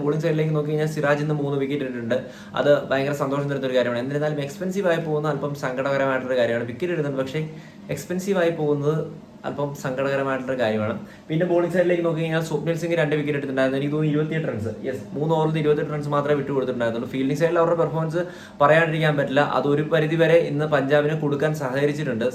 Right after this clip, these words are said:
സഹായിച്ചിട്ടുണ്ട്. അപ്പോൾ ഇതൊക്കെയാണ് മെയിനായിട്ട് ഈ ഒരു മത്സരത്തിനെ കുറിച്ച് പറയാനുള്ളത്. എന്തായാലും കോഹ്ലിയുടെ പെർഫോമൻസിൽ ഭയങ്കരമായിട്ട് സാറ്റിസ്ഫൈ, സാറ്റിസ്ഫൈഡ്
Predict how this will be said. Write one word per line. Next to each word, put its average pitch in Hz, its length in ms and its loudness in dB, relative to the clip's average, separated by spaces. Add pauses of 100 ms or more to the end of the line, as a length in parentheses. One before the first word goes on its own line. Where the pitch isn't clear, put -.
സഹായിച്ചിട്ടുണ്ട്. 127 580 0 (640)
അപ്പോൾ 139 140 0 (100)
ഇതൊക്കെയാണ് 156 400 0
മെയിനായിട്ട് 147 340 2
ഈ - 60 4
ഒരു 147 100 0
മത്സരത്തിനെ 139 420 -4
കുറിച്ച് 143 180 -4
പറയാനുള്ളത്. 120 360 0
എന്തായാലും 143 300 -2
കോഹ്ലിയുടെ 139 360 2
പെർഫോമൻസിൽ 147 480 -2
ഭയങ്കരമായിട്ട് 143 500 0
സാറ്റിസ്ഫൈ, 123 400 -2 (560)
സാറ്റിസ്ഫൈഡ് 139 460 0